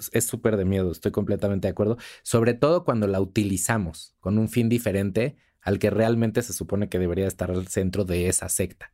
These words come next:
¿me entiendes? Es decir, si realmente estuviéramos diseñando un nuevo mundo,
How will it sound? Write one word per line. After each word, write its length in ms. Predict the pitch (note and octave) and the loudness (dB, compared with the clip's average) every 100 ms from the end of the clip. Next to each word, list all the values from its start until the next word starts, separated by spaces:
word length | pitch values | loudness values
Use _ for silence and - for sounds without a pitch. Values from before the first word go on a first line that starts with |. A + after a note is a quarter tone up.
| _ | _
¿me 120 | F2 | -6
entiendes? 460 | E2 F2+ F2+ A#2+ - - - - - | -2 0 0 0 -2 -16 -20 -20 -2
Es 120 | G#2+ | 2
decir, 420 | A2 G#2+ A#2 A2 - - _ | 2 4 2 2 -4 -20 _
si 180 | - A2 | 0 2
realmente 480 | G#2+ C3 B2+ B2 C3 | 4 4 4 2 0
estuviéramos 400 | - G#2+ A2 G#2+ | 2 2 2 0
diseñando 480 | F#2+ F#2+ F#2+ G2+ G2+ | 0 0 0 2 2
un 80 | |
nuevo 240 | G2+ G2 G2+ | 2 2 2
mundo, 480 | G#2+ G#2 F#2 - | 2 2 0 -2